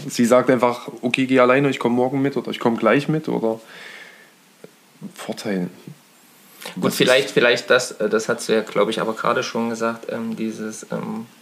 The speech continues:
Speaker 2: dass der andere versteht, warum
Speaker 1: Warum?
Speaker 2: derjenige angeln
Speaker 1: Richtig,
Speaker 2: gehen
Speaker 1: ja,
Speaker 2: will.
Speaker 1: genau. Na,
Speaker 2: Mhm.
Speaker 1: das ist eigentlich ein, würde ich jetzt einfach mal sagen, mit einer der größten Vorteile.
Speaker 2: Ja.
Speaker 1: Man versteht, warum das Gegenüber ans Wasser will.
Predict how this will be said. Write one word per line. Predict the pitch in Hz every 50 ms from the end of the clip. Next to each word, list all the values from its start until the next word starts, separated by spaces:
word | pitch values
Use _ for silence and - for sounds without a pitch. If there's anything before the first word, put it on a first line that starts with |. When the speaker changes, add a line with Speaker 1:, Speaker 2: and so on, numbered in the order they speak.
| - _ _ _ _ _ _ -
Speaker 2:
dass | 220 180 - - 120 -
der | - 104 - -
andere | 107 123 127 131 120 113 113
versteht, | 110 - 113 113 - - 135 135 120 104 - 107
warum | 110 104 113
Speaker 1:
Warum? | 110 98 101 98
Speaker 2:
derjenige | 110 110 110 107 107 110 110 110 104 110 92
angeln | 80 113 117 113 110
Speaker 1:
Richtig, | 113 95 107 107
Speaker 2:
gehen | 110 113
Speaker 1:
ja, | 98 98
Speaker 2:
will. | 90 87
Speaker 1:
genau. | 87 180 175 143 104 90 87 - - - - -
Na, | - 107 -
Speaker 2:
Mhm. | 107
Speaker 1:
das | 107 131 143
ist | 160 135
eigentlich | - - 135 139 139 135 131
ein, | 127 127 127 120 117 120 113 107 104 - - - - - _ _ _ _ -
würde | 107 107 101 110
ich | 101
jetzt | 92 87 -
einfach | 82 85 87
mal | 87 85 82
sagen, | - 82 80 85 90 92 92
mit | 92 90 - -
einer | - 92 90
der | 87 85
größten | 82 - 90 85 - - 92
Vorteile. | - - - - 92 85 - - 80 - - - _ _ _ _ _ _ _ _ - -
Speaker 2:
Ja. | 113 107 107 104
Speaker 1:
Man | 107 113 110 101
versteht, | 110 107 104 - - 110 117 113 - -
warum | 104 98 98 104 110 117 117 117 117 117 110 107
das | - 101 95 -
Gegenüber | 117 104 101 95 90 104 104 92
ans | 90 90 -
Wasser | 92 92 - 92 85
will. | 90 85 80 73